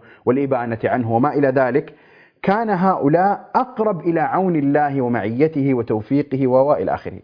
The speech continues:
سيأتينا إن شاء الله في الحديث في هذه المادة على أن خلاصة،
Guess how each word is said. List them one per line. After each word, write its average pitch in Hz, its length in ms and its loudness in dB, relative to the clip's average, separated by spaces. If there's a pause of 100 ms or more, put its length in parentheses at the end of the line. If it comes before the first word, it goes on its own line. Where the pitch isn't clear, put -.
(140)
سيأتينا 196 500 0
إن 147 100 -4
شاء 127 220 -2
الله 117 300 2 (1400)
في 120 420 -2 (440)
الحديث 120 520 0
في - 260 -6
هذه 117 240 0
المادة 110 440 -2
على 104 260 -2
أن 117 340 -2 (480)
خلاصة، 156 1040 -2